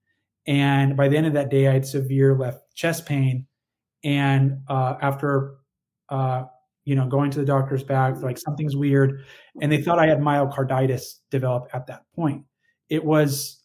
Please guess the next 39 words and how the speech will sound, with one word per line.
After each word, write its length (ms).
uh, 500
eventually 580
the 120
diagnosis 560
was 180
reversed, 540
but 100
it, 140
it 40
was 240
kind 220
of 140
initial 360
signs 420
of 140
that. 300
And 80
I 60
was 120
diagnosed 560
with 240
what 140
is 140
now 280
a 60
common 420
complication 840
with 80
long 180
covid 320
patients, 420
which 140
is 100
pots, 600
which 140
is 140
a 60
form 380
of, 220